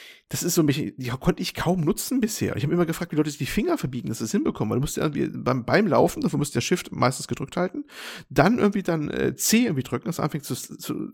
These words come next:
äh, sich zu ducken, da, äh, ins Sliden umwandelt, weil du halt lau-, läufst. Ähm, das hab ich ja fast nie hinbekommen oder nur mit, äh, tierischem Verbiegen.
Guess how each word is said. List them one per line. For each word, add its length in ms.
äh, 140
sich 160
zu 100
ducken, 280
da, 100
äh, 140
ins 260
Sliden 300
umwandelt, 560
weil 100
du 140
halt 140
lau-, 120
läufst. 540
Ähm, 220
das 160
hab 80
ich 60
ja 60
fast 220
nie 60
hinbekommen 420
oder 140
nur 100
mit, 260
äh, 140
tierischem 560
Verbiegen. 540